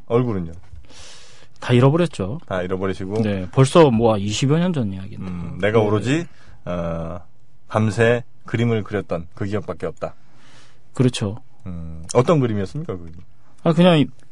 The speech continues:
Speaker 2: 학교 숙제.
Speaker 1: 응?
Speaker 2: 이 그림을 못 그리니까
Speaker 1: <laughs>
Speaker 2: 학교 숙제로 이제 내놓으면
Speaker 1: 네.
Speaker 2: 뭐, 제가 먼저 한다고 자원해가지고.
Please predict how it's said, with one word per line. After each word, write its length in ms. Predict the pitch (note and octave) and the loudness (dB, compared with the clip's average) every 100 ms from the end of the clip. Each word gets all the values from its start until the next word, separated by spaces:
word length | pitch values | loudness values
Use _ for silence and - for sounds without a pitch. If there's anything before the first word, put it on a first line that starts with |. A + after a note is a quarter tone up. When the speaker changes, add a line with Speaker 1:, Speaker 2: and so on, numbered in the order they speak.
| - - | -12 -2
Speaker 2:
학교 300 | - A#3+ B3 | 2 6 6
숙제. 360 | C4 - E3+ - - - - - - - - - | 6 6 6 6 -8 -12 -14 -14 -16 -16 -14 -4
Speaker 1:
응? 120 | B2+ - - - - - - - D3+ | -4 -4 -12 -14 -14 -14 -14 -4 4
Speaker 2:
이 200 | C#3 B2+ - - - | 4 4 -2 -14 0
그림을 260 | - A3+ E3+ | 8 10 10
못 160 | B2+ | 8
그리니까 640 | C#3+ D3 G#2+ - C#3 G#2 F#2+ - - | 8 6 6 2 2 2 -2 -4 -6
Speaker 1:
<laughs> 220 | - - | -8 -14
Speaker 2:
학교 380 | - B3 - A#3 | 0 0 6 4
숙제로 680 | - B3 - B3+ A#3 F#3+ E3 - E3 | 4 -4 4 8 10 10 6 2 0
이제 200 | C#3 B2 | 2 6
내놓으면 720 | C3 E3 D3+ C3+ D3+ G2+ G2+ | 10 10 10 10 8 4 0
Speaker 1:
네. 220 | G#2 E2+ - - - - | 0 0 -4 -12 -10 0
Speaker 2:
뭐, 360 | C3+ C3+ B2+ - - - - - - | 4 6 4 0 -10 -14 -14 -14 2
제가 260 | C3+ D3 | 6 8
먼저 260 | C#3+ B2 B2+ | 8 8 8
한다고 280 | C#3+ C3+ A#2 | 6 6 4
자원해가지고. 800 | A2+ G#2+ A2+ G#2 F2+ - F#2+ | 2 0 2 0 -2 -10 -10